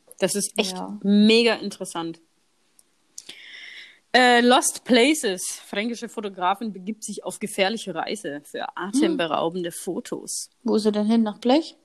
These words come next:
Speaker 1: Ey, ich hab das schon mal überlegt, ne? Blech kam mir auch zuerst in den Sinn. Ist doch bestimmt der Hammer, wenn du das
Speaker 2: Ich hab
Speaker 1: so
Speaker 2: schon mal eine
Speaker 1: Lost
Speaker 2: Reportage
Speaker 1: Places
Speaker 2: gesehen
Speaker 1: Fotos
Speaker 2: über
Speaker 1: machst.
Speaker 2: einen, der nach Blech ist und dort,
Speaker 1: Ja, ich auch.
Speaker 2: ähm, und hier in Berlin gibt's ja auch einen verlassenen Freizeitpark, der würde mich auch so interessieren, aber das mache ich alles im Sommer.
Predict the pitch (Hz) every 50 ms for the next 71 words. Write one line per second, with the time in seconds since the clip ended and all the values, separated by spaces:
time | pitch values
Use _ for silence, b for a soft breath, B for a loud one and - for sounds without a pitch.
0 | _ _ _ _ _ _ _ _ _ _ _ _ _ _ _ _ _ _ _ _
1 | _ _ _ - - _ - - 180 196 196 196 - _ _ _ _ - 214 -
2 | 208 214 - - 208 - - 202 175 165 170 185 220 233 226 247 302 320 262 -
3 | - 180 175 180 - - 202 190 240 - - - 160 160 196 196 - - - -
4 | - - 202 - 87 - - - 190 185 185 185 175 170 175 175 180 180 _ _
5 | _ _ _ _ _ - - - 165 - 185 - - 208 214 202 214 - - 233
6 | 262 277 220 190 185 180 175 175 185 - - - - _ _ _ _ _ - -
7 | - 220 196 196 202 - - 269 262 - 240 226 226 226 233 226 196 196 226 220
8 | 214 220 208 202 214 226 240 349 480 494 381 262 247 202 165 175 190 196 202 208
9 | 202 208 214 208 202 202 202 202 - _ - 208 190 226 - 285 262 - 240 226
10 | 233 226 240 226 220 220 - - B B B B 226 254 262 - 220 208 208 208
11 | 202 202 202 208 202 202 196 - - - 240 247 226 247 294 269 262 233 226 220
12 | 262 294 277 247 - - - - 262 311 294 - 220 202 190 202 - 214 202 196
13 | - - 175 185 185 - 220 196 _ - 208 196 - - 202 214 214 220 226 226
14 | - - 226 - - - 277 294 311 302 294 294 - - - 285 262 240 220 202
15 | 208 208 208 - 214 208 214 - - 233 233 247 247 240 247 240 226 214 220 214
16 | 214 214 220 220